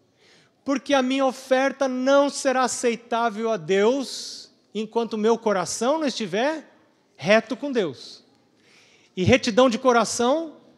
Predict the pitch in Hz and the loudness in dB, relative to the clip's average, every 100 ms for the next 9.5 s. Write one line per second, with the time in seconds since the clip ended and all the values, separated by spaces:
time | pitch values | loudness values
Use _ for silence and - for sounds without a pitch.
0 | _ _ _ _ - 220 247 196 233 220 | _ _ _ _ -2 4 6 6 4 4
1 | 208 208 240 269 - 254 294 262 262 339 | 2 2 2 0 -2 -2 0 4 4 2
2 | - - - - 247 269 285 330 330 311 | -2 -10 -14 -2 0 0 -4 -6 -4 -6
3 | 285 151 - - 226 - 151 - - - | -8 -16 -16 -8 -6 -6 -12 -20 -20 -16
4 | 170 185 214 233 254 214 208 262 269 254 | -8 -4 -2 -2 0 0 -2 -4 -2 -2
5 | 208 247 175 185 247 240 - 302 311 196 | -4 -6 -6 -6 -6 -6 -8 -12 -10 -6
6 | 226 233 113 _ _ _ _ _ 185 185 | -6 -8 -12 _ _ _ _ _ -8 -8
7 | 196 185 233 - 247 240 254 - _ _ | -10 -10 -10 -8 -6 -6 -8 -14 _ _
8 | _ _ _ - 135 170 269 294 285 311 | _ _ _ -14 -8 -2 -2 -2 -6 -8
9 | 226 214 277 - 123 | -6 -8 -8 -12 -20